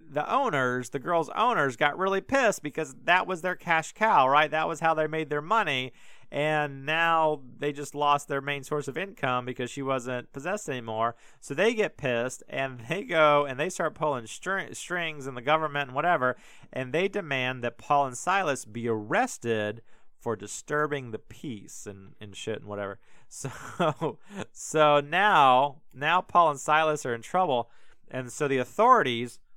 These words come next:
order that Paul and Silas, uh, be beaten up and thrown in jail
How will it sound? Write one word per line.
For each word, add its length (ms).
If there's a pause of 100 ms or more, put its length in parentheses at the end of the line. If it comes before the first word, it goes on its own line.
(180)
order 320
that 200
Paul 300
and 100
Silas, 560 (280)
uh, 220
be 220
beaten 440
up 340 (180)
and 340
thrown 300
in 140
jail 400